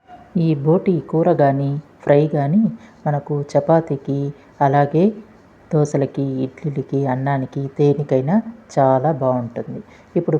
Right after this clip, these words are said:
పూర్తిగా విడివిడిగా అయిపోయింది. తర్వాత ఇప్పుడు ఇందులో ఒక హాఫ్ స్పూన్ దాకా మిరియాల పొడి వేసుకొని మళ్ళీ ఒకసారి బాగా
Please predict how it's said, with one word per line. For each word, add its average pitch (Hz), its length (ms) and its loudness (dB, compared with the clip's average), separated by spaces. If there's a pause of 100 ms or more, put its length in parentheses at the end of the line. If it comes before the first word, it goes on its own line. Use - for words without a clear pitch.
పూర్తిగా 165 460 -2 (220)
విడివిడిగా 147 520 0 (280)
అయిపోయింది. 127 540 -2 (460)
తర్వాత 160 380 4
ఇప్పుడు 139 240 -2
ఇందులో 139 300 -2 (180)
ఒక 139 120 -2 (100)
హాఫ్ 143 260 2
స్పూన్ 160 340 -2
దాకా 143 280 0 (520)
మిరియాల 151 380 4
పొడి 170 220 0
వేసుకొని 135 420 -2 (180)
మళ్ళీ 147 220 2 (100)
ఒకసారి 131 420 -2 (220)
బాగా 139 320 2